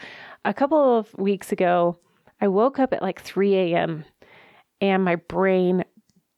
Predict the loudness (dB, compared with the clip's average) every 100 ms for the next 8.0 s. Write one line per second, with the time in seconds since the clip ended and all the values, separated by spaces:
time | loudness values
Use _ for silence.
0 | _ _ _ -12 -4 -2 -2 -6 -16 _
1 | _ -20 -20 -12 -2 0 0 -2 -6 -4
2 | -6 -6 -2 0 2 2 2 -2 -4 -4
3 | 0 0 2 0 0 -2 -2 -2 0 -2
4 | -4 -2 0 2 0 0 0 0 0 -2
5 | -2 -4 -2 0 0 0 -2 0 -4 -4
6 | -2 -2 -2 -6 -20 -4 -2 -2 -4 -2
7 | 0 2 -2 -2 0 0 2 0 -2